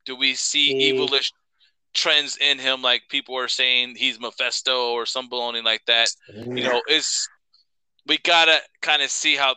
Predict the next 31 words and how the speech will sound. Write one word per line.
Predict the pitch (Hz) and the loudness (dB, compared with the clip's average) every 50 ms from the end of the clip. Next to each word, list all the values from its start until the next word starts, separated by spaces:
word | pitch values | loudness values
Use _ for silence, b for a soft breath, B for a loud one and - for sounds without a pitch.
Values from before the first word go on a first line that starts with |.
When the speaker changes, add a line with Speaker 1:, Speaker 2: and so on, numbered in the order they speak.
| - - | -2 -4
Speaker 1:
things | 139 131 127 120 - | -6 -6 -6 -8 -14
play | - - - 143 127 123 123 | -14 -6 -2 0 2 2 2
out | 117 101 95 | 2 0 -2
with | 107 110 _ | -8 -8 _
that | 117 113 110 | 0 0 0
a | |
little | 110 110 110 101 | 0 -2 -6 -10
bit | 104 107 | -12 -14
more | 107 110 107 107 104 101 | -14 -12 -10 -10 -10 -10
in | 98 - | -10 -8
detail | - 120 117 - - 120 113 107 | -8 -8 -6 -6 -6 -6 -6 -8
and | 104 98 | -10 -14
who | - 127 123 120 | -16 -16 -10 -6
he | 117 113 110 107 107 | -4 0 2 2 2
is | 107 98 101 | 2 0 -4
in | 104 101 | -10 -12
this | 101 95 - | -10 -10 -10
film. | - - 117 95 90 - _ _ | -6 -4 -4 -4 -4 -6 _ _
We | 120 123 | -12 -6
get | - 151 147 | 0 0 2
a | 139 | 2
little | 139 143 139 | 2 0 0
bit | 135 131 123 | 0 -2 -4
more | 123 123 123 120 120 113 110 - - | -4 -4 -2 -2 0 -2 -2 -2 -2
in | 131 131 127 | -2 0 2
it, | 127 127 - | 0 0 0
and | 117 117 | 0 0
I | 113 113 | 0 2
don't | 113 113 110 113 - | 2 0 -2 -4 -2
think | - 123 117 - | -2 -2 -2 -2
he's | - 123 117 110 - - | -4 -4 -4 -4 -4 -8